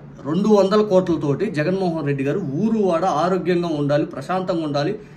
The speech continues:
ఏ ఇబ్బంది వచ్చినా బాగుండాలి అని చెప్పి వే-, ఆ హెల్త్ డిపార్ట్‌మెంట్కి సంబంధించి ఆ వాహనాలు కొన్నారు రెండు వందల కోట్లు పెట్టి. ఇదే చంద్రబాబు నాయుడు గారు నూట డెబ్బై నాలుగు కోట్లు పెట్టి కొత్త హెలికాప్టర్ కొంటున్నారు. ఎవరికి ఇద్దరికి తేడా మిస్ మ్యా-, మిస్ మ్యాచ్ ఎక్కడైపోతుంది?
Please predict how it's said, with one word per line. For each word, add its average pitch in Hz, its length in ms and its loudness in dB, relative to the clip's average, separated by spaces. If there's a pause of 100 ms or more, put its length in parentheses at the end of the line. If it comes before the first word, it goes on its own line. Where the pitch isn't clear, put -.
(120)
ఏ 185 140 8
ఇబ్బంది 202 380 4
వచ్చినా 185 220 0
బాగుండాలి 165 440 0
అని 147 100 -4
చెప్పి 202 180 -4
వే-, 165 320 -2
ఆ 131 380 -6 (360)
హెల్త్ 214 200 -2
డిపార్ట్‌మెంట్కి 180 580 0
సంబంధించి 151 500 -4
ఆ 147 60 -6
వాహనాలు 147 400 -2
కొన్నారు 110 440 -10
రెండు 156 180 -2
వందల 151 140 -4
కోట్లు 139 280 -8
పెట్టి. 107 220 -16 (320)
ఇదే 220 120 4
చంద్రబాబు 214 520 2
నాయుడు 180 200 -2
గారు 208 140 0
నూట 185 360 0
డెబ్బై 175 240 0
నాలుగు 165 220 -2
కోట్లు 180 280 -4
పెట్టి 170 160 -8
కొత్త 214 260 -10
హెలికాప్టర్ 135 420 -2
కొంటున్నారు. 110 420 -10
ఎవరికి 185 360 -2
ఇద్దరికి 180 280 -4
తేడా 160 260 -2
మిస్ 156 240 -4
మ్యా-, 180 200 -2
మిస్ 156 200 -4
మ్యాచ్ 190 200 -2
ఎక్కడైపోతుంది? 143 600 -6